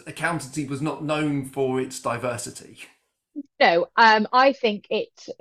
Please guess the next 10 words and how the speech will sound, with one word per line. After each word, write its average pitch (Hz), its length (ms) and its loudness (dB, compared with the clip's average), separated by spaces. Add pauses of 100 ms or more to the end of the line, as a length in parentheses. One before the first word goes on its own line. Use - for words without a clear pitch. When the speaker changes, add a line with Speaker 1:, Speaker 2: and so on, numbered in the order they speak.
(200)
Speaker 2:
uh, 202 360 4 (800)
not 220 560 0
being 208 260 4
easy 208 380 2
is 185 80 0
an 196 80 0
understatement. 202 920 0 (240)
Yeah, 208 320 4 (100)
I, 262 320 8
um, 208 460 2